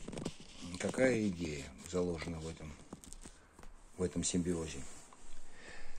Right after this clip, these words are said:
Контроллер, ми-, микроконтроллер в данном случае выступает как в виде порта ввода-вывода со всеми своими пинами.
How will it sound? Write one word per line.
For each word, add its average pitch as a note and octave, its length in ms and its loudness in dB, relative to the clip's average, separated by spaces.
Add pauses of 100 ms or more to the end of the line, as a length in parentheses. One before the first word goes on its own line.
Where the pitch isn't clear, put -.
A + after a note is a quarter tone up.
(140)
Контроллер, A#2+ 480 10
ми-, G2 200 12
микроконтроллер G2+ 720 6 (200)
в - 40 -16
данном F2 200 4
случае - 400 -2 (100)
выступает B2 760 4 (300)
как - 400 -2 (220)
в - 40 -6
виде A2+ 320 6
порта G#2 460 6
ввода-вывода F#2 840 6 (1800)
со F#2 120 -2
всеми A2 340 6
своими F#2+ 460 6
пинами. C#2+ 500 0